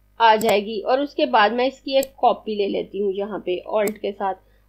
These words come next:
और इसके साइज को बिल्कुल छोटा सा कर देती हूँ। साइज छोटा करने के बाद मैं इसको सिलेक्ट करूंगी और यहाँ से शिफ्ट के साथ फ़ोर्टी फ़ाइव डिग्री पे रोटेट कर लेती हूँ और रोटेट करने के बाद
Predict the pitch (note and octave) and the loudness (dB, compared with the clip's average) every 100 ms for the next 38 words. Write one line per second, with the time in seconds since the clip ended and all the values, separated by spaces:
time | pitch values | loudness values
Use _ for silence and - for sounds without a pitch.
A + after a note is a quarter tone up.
0 | - B3 C4+ - _ C4+ C4+ B3+ A3+ C4 | 2 2 2 -8 _ -2 4 4 4 2
1 | - B3 A3+ C4 B3+ D4 - C#4 B3 B3 | -2 -2 -2 -6 -4 -6 -2 -2 2 2
2 | A#3+ A#3+ G#3+ E3+ C#3+ - F#3+ G#3 F#3 - | 2 -4 -4 -6 -6 -8 -6 -6 -8 -10
3 | _ _ _ - C#4+ D4+ D4+ D#4+ C#4+ D4 | _ _ _ 6 8 8 2 -2 2 2
4 | D4 C#4+ C#4+ D#4 B3 A#3 B3 C4+ - D4+ | 2 0 -2 -2 4 4 4 -2 -2 -8
5 | D4 B3 A3+ - C#4+ C#4+ D4 D#4+ _ _ | 0 0 0 -2 -2 -2 -4 -6 _ _
6 | _ A#3+ B3+ B3+ D4 C#4+ C#4+ C4 C4+ - | _ 2 2 2 0 0 0 0 0 -2
7 | D4+ D4 - D4+ D#4 C#4 G#3+ A3 - C4 | -6 -6 -2 -2 2 4 4 0 -4 -4
8 | C#4 - B3+ A#3+ A#3+ A3+ A#3 B3+ B3 A#3+ | -6 0 0 2 -4 -8 -6 -4 -4 -2
9 | G#3+ - - F#3 F#3 F#3+ A3 A3 - A#3+ | -4 -4 -6 -4 -4 -4 -8 -8 -4 -4
10 | C4+ C4+ C4+ C4+ A#3+ A3+ A#3 A3 G#3 G3+ | 0 0 0 0 -2 -2 -2 -2 -2 -2